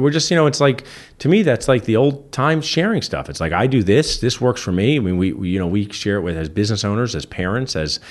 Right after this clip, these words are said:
as friends, you know, as golfers, right? You know, it's like people get together, they love sharing golf tips with each other. And I want them to feel the same way about dental tips or, or parenting tips. You know, this is, and, uh, to kind of break down barriers between, you know, I think what's,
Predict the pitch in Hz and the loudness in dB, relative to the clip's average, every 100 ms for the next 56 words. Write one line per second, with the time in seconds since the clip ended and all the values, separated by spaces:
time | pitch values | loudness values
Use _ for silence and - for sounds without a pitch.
0 | - - - 101 - 87 98 120 110 101 | -20 -18 -8 -8 -4 -2 0 0 0 0
1 | 104 - 82 104 - 135 139 92 87 135 | -2 -2 2 2 2 -2 -2 0 0 0
2 | 98 104 107 95 90 113 110 98 95 92 | 0 0 0 -4 -4 -2 0 -2 -2 0
3 | 101 107 101 90 127 - 107 92 82 - | 0 2 2 2 0 0 -2 0 0 0
4 | 120 139 - 78 - 80 82 76 73 71 | 0 -2 -8 -10 -8 -6 -6 -6 -6 -2
5 | 107 - - - - 87 92 95 101 101 | -4 -6 -18 -18 -6 -2 0 0 0 -2
6 | 95 - 107 101 101 101 107 107 104 82 | -2 0 0 0 0 0 0 0 0 -2
7 | 80 156 170 - - - 71 76 78 90 | 0 0 -2 -8 -12 -10 -6 -6 -6 -4
8 | 117 165 90 - 69 85 82 98 - 87 | -2 -2 -6 -8 -8 -4 -2 -2 -4 -8
9 | - 90 87 90 85 - - - - - | -6 -4 0 0 0 -4 -14 -20 -20 -8
10 | 120 123 127 117 87 - _ _ _ _ | -2 0 0 0 -6 -14 _ _ _ _
11 | _ - 123 117 123 120 90 101 160 107 | _ 0 0 2 2 2 2 4 4 2
12 | 90 90 90 107 104 107 131 156 160 - | 0 -2 -4 0 2 2 0 0 -2 -2
13 | 110 131 208 156 104 - | 0 2 2 2 0 -2